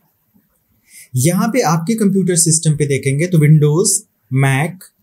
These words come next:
Linux, Chrome O S, Raspberry Pi and आप यहाँ से देखेंगे तो mobile, iOS, Android, सभी के लिए आपका TeamViewer application available है।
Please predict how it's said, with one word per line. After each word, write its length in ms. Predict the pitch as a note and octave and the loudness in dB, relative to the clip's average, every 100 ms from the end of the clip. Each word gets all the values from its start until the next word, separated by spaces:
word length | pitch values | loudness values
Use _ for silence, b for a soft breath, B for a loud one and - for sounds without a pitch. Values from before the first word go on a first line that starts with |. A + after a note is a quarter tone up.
| _ | _
Linux, 680 | C3 D3 E3 C#3+ D#3 - - - _ - | 0 2 2 0 0 -2 -4 -6 _ 0
Chrome 280 | D#3+ G3 D#3 | 2 4 2
O 80 | B2+ C#3+ | 2 0
S, 180 | E3 - _ - | -2 -4 _ -2
Raspberry 520 | C#3+ D#3+ F3+ G3 G3 C3 | 0 0 2 2 2 0
Pi 160 | A2 C3 E3+ _ _ _ _ _ - | -2 -4 -8 _ _ _ _ _ -4
and 260 | F3+ A3 - - | -2 0 -2 -2
आप 160 | D#3 E3 | -2 0
यहाँ 180 | E3+ E3+ | 0 0
से 140 | F#3 F3 | 0 -2
देखेंगे 400 | E3 D#3+ D3 E3 | 0 0 0 0
तो 100 | D#3+ | 2
mobile, 540 | C#3+ D3 C#3+ D3+ D#3 D#3+ - | 2 2 2 0 -2 -4 -4
iOS, 480 | D3 D#3 C3+ C#3 E3 - D#3 | 0 2 2 0 -2 -2 0
Android, 500 | D#3+ D#3+ C3+ C3 D#3+ b b | 4 4 2 -2 -6 b b
सभी 340 | - - F#3+ A#3 A3 | -4 -2 0 0 0
के 120 | G#3 | 0
लिए 140 | F#3 | 0
आपका 280 | E3+ D#3+ E3+ | -2 -2 -4
TeamViewer 580 | E3 F3 E3+ C#3+ C3 F3+ | -2 2 4 4 2 -2
application 600 | C#3 - C#3 C#3 B2+ F#3 | -4 -4 -4 -2 0 0
available 500 | C3+ A2 A2 G#2 G2+ | 0 0 -2 -4 -6
है। 80 | G2+ | -8